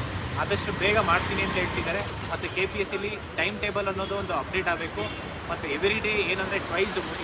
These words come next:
ಪ್ರೀವಿಯಸ್ ಏನು ಸೆಕ್ರೆಟರಿ ಏನು ಅಪ್ಡೇಟ್ ಮಾಡ್ತಾಯಿದ್ರು, ಅದೇ ರೀತಿಯೂ ಮುಂದೆನೂ, ಆ, ಒಂದು ಕೆ ಪಿ ಸಿ, ಕೆ ಪಿ ಎಸ್ ಸಿ ವೆಬ್ಸೈಟಲ್ಲಿ ಎಲ್ಲ ರೀತಿಯೂ ಅಪ್ಡೇಟ್ ಆಗಬೇಕು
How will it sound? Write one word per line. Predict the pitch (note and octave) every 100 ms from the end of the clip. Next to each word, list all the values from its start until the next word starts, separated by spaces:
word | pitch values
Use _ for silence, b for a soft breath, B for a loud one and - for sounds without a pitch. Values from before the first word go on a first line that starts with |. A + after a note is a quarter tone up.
| E3 - -
ಪ್ರೀವಿಯಸ್ | G3 G#3 G#3 G3+
ಏನು | G3
ಸೆಕ್ರೆಟರಿ | F#3 F3 F3+ F#3
ಏನು | F#3
ಅಪ್ಡೇಟ್ | D#3+ - F#3
ಮಾಡ್ತಾಯಿದ್ರು, | F3+ D#3 E3+ E3+ F#3+ - - - D3+
ಅದೇ | D3+ G#3
ರೀತಿಯೂ | G#3+ A3+ A3+
ಮುಂದೆನೂ, | F#3 F#3+ G#3+ A3+ A#3 - - - - D#3
ಆ, | D#3+
ಒಂದು | D#3 D#3 D#3+ -
ಕೆ | F#3+
ಪಿ | G#3
ಸಿ, | G3
ಕೆ | G3 - G#3+ G3
ಪಿ | A3
ಎಸ್ | G#3+
ಸಿ | A3 F#3
ವೆಬ್ಸೈಟಲ್ಲಿ | D#3+ G#3 G3 F#3+ G3+ A3 - - -
ಎಲ್ಲ | D#3 G3+
ರೀತಿಯೂ | G#3 F#3 G#3
ಅಪ್ಡೇಟ್ | E3 - G3+ G3
ಆಗಬೇಕು | F#3+ - -